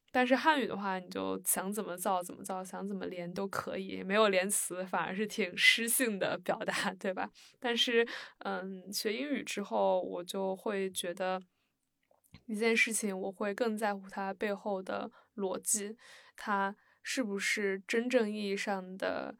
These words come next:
成立，是不是真正意义上的 make sense。因为你就算是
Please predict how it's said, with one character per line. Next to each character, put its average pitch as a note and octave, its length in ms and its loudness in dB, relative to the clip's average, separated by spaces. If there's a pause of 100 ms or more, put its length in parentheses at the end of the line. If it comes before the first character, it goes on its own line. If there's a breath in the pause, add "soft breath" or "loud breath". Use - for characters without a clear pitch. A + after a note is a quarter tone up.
(240 soft breath)
成 F3 340 0
立， A3 360 4 (160)
是 - 180 -6
不 A3 100 -4
是 G#3 300 0
真 G3+ 260 -4
正 G3+ 160 -2
意 F#3+ 120 -4
义 F#3 40 -6
上 F#3+ 200 -6
的 F#3 40 -12
make G3 240 -2
sense。 - 360 -4 (260 loud breath)
因 A#3 80 -6
为 A#3+ 140 4
你 G3 100 0
就 A3 160 0
算 A3 200 2
是 G3+ 460 2